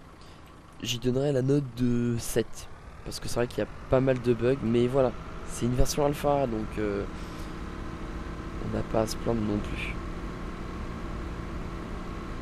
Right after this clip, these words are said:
Donc voilà les amis, moi je vais vous laisser là-dessus.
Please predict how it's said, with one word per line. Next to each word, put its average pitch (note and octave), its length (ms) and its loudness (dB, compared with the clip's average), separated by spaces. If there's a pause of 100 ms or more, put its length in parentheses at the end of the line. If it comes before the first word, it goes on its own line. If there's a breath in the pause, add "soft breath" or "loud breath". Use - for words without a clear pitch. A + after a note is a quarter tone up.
(840 loud breath)
Donc A2 120 4
voilà A#2+ 220 8
les A#2 160 4
amis, B2+ 420 4
moi B2+ 200 6
je D3+ 60 0
vais C#3+ 80 4
vous C3+ 140 0
laisser C3+ 240 2
là-dessus. C3+ 340 0